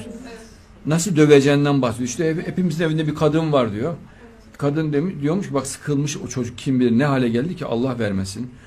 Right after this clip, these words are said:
Speaker 2: Tabii gönlü istiyor da Allah'tan bela istiyor kendisi için.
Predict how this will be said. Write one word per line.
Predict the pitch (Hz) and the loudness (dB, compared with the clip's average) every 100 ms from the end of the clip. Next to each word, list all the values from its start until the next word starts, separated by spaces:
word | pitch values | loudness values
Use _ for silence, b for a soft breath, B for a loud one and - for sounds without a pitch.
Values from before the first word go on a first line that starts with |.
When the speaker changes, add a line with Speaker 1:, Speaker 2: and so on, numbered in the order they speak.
| B - | B -8
Speaker 2:
Tabii | 156 170 | -2 0
gönlü | 135 123 117 | 2 2 2
istiyor | 113 110 | 0 -4
da | 139 175 B B B B B - - - | -4 -6 B B B B B -20 -10 -2
Allah'tan | 135 160 165 185 143 | 0 0 0 2 4
bela | 139 160 | 6 6
istiyor | 143 - 117 | 6 2 -4
kendisi | - 107 98 95 | -2 -4 -4 -8
için. | 92 - | -12 -12